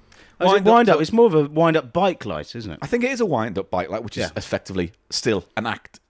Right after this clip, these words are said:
Speaker 2: active torch.
Speaker 1: No.
Speaker 2: Yeah, a bike light and a torch are, f-, are fundamentally the same item.
Speaker 1: No,
Speaker 2: Calling
Speaker 1: yes.
Speaker 2: it something different is
Speaker 1: No,
Speaker 2: just
Speaker 1: but
Speaker 2: being pernickety.
Speaker 1: No, it's not, because it, they're designed differently to do, with their purpose in mind.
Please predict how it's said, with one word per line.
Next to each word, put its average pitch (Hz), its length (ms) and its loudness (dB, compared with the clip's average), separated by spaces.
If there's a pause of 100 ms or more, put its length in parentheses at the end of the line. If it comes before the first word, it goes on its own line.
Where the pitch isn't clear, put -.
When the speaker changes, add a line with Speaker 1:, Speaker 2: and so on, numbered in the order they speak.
(100)
Speaker 2:
active 98 340 -6
torch. - 600 -4
Speaker 1:
No. 185 280 -2 (340)
Speaker 2:
Yeah, 285 320 0 (180)
a - 60 -6
bike 247 220 0
light 208 160 2
and 196 100 -2
a - 20 -6
torch 175 340 -2
are, 143 80 0
f-, - 200 -8
are 165 60 -6
fundamentally 151 400 -4
the 127 100 -6
same 127 300 -2
item. 120 340 -2 (160)
Speaker 1:
No, 190 260 2 (140)
Speaker 2:
Calling 196 220 2
Speaker 1:
yes. 165 120 2
Speaker 2:
it - 40 -8
something 175 220 -4
different 143 420 -4
is 123 120 0
Speaker 1:
No, 139 100 6
Speaker 2:
just 123 160 2
Speaker 1:
but - 60 -8
Speaker 2:
being 127 200 0
pernickety. 120 400 -4
Speaker 1:
No, 240 160 4
it's 247 160 -2
not, 285 220 4
because 180 240 -4
it, - 280 -8
they're 208 140 0
designed 202 460 0
differently 196 480 -2
to - 180 -10
do, 190 240 2 (320)
with - 760 -6
their 190 160 0 (380)
purpose 220 420 2
in 214 140 0
mind. 214 500 0